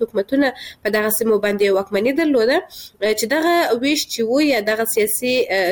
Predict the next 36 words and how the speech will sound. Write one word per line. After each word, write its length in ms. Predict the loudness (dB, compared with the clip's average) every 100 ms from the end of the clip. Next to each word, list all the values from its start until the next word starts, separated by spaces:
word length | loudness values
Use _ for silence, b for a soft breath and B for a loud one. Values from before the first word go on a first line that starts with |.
| 0
دغه 200 | 0 0 0
سیمه 200 | 0 0
ییز 140 | 0 -2
حکومتونه 480 | -2 -4 0 -2
چې 140 | 0 0
وه، 80 | 0 0 B B -6
تقریباً 280 | -4 -2 0 0 2
څو 60 | 0
پیړۍ 240 | 2 2 2 0
همداسې 340 | -2 -2 -2 0 2
دوام 200 | 2 2
ورک-، 260 | 2 -2 -2 0 2
وکړي، 260 | 2 0 -2
چې 60 | -2 -2
بیا 160 | 0 2 0 0
د 0 | 0
دغې 180 | 0 0 0
حکومتونو، 520 | -2 -4 -2 0 2 0 B B B -2 0
د 40 | 0 0
جملې 240 | 0 0 -2
څخه 180 | -4 -4 -2
تر 100 | -4 -4 0
ټولو 200 | 2 2 2
ځواکمن 340 | 0 0 -2 0
او 80 | 0
پیاوړې 320 | 2 2 2 2
واکمني 320 | 0 0 0 0
چې 60 | 0
وه، 80 | 0
هغه 160 | 0 -2 0
د، 40 | 0 -2 B B -2 0 2
یفتالیانو 560 | 0 -2 0 0 2 2 2 0
واکمني 400 | 0 0 2 2 2
یا 180 | 2 2
د 260 | 0 0 0 -2
یفتالیانو 640 | -2 -4 0 2 2 2